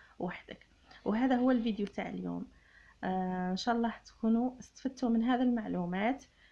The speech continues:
انا غير قلت لكم بسرعه، بسرعه، بسرعه. و-،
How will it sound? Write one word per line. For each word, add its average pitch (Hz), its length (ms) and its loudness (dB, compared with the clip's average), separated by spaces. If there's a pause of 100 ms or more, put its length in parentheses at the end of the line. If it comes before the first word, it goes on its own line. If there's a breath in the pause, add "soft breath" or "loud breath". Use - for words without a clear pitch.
(140 soft breath)
انا 208 280 2
غير 254 460 0
قلت 233 260 -2
لكم 214 460 0
بسرعه، 208 440 -2
بسرعه، 185 360 -8
بسرعه. 175 560 -8 (600 soft breath)
و-، 220 160 0